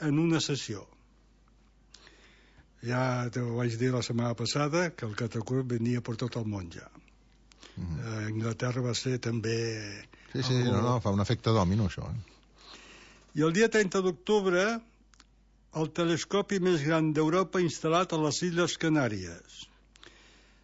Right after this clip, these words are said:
Speaker 1: Els informatius informen que té lloc la presentació del telescopi William Herschel a la illa de Tenerife,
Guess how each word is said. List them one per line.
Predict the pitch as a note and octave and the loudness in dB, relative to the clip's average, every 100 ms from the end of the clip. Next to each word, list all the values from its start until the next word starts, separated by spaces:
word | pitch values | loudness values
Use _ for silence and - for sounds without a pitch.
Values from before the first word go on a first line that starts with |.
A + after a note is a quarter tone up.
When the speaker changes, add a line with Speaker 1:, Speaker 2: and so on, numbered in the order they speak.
| _ _ - | _ _ -8
Speaker 1:
Els | C#3 D3+ | -4 -2
informatius | C#3+ C#3+ E3 D#3+ G3 G3+ F3 | -2 0 2 2 0 -2 0
informen | E3+ - F#3 F#3+ G3 G3+ | 0 2 2 4 2 0
que | - E3+ D#3 | 2 4 2
té | D3+ F3+ | 2 0
lloc | E3 F3+ F3 | 2 2 2
la | E3 | 0
presentació | D#3+ D3 D#3 C#3+ D#3 C#3+ E3+ F3+ | 0 -2 -2 -2 -2 -2 0 0
del | E3 D#3+ | 0 -2
telescopi | D#3+ D3+ D3 - F3 F3 | 0 0 0 0 0 2
William | F3 C#3+ E3+ E3+ D#3+ D3 | 0 2 2 4 4 2
Herschel | - - F3 D3+ - F#3+ G3+ - - - - - - | 0 0 0 0 -2 -2 -2 -10 -20 -20 -20 -14 -2
a | D3+ | 2
la | D3+ | 4
illa | D#3+ F#3+ F#3+ G3 F#3+ | 4 4 4 4 2
de | D3+ D#3 | 0 0
Tenerife, | D#3 D3+ D#3 F3+ - G#3 F#3 | 2 2 4 2 2 0 0